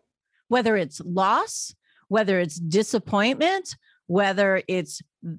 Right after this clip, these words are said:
the fear, whether it's like, "I don't know that I can be near you,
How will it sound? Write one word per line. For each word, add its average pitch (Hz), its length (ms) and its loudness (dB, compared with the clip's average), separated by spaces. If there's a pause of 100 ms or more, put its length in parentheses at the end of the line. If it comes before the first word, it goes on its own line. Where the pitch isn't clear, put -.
(140)
the 175 220 0
fear, 262 560 2
whether 214 340 2
it's 190 360 -2
like, 180 220 0 (100)
"I 202 160 0
don't 214 400 0
know 202 260 4
that 202 300 2
I 185 180 0
can 190 300 -2
be 185 160 2
near 185 300 0
you, 247 340 2